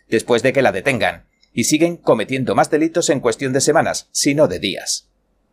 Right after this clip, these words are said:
El alcalde también indicó que la tasa de reincidencia en Nueva York se ha disparado.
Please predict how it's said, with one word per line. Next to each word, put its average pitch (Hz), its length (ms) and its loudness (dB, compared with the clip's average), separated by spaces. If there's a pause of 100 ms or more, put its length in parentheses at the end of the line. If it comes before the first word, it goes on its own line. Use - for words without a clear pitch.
(440)
El 107 180 0
alcalde 123 460 0
también 120 320 0
indicó 151 400 0
que 135 100 0
la 95 140 0
tasa 127 260 2
de 113 160 0
reincidencia 113 680 -2
en 101 80 -6
Nueva 131 200 4
York 117 380 -2
se - 240 0
ha 113 60 4
disparado. 113 640 0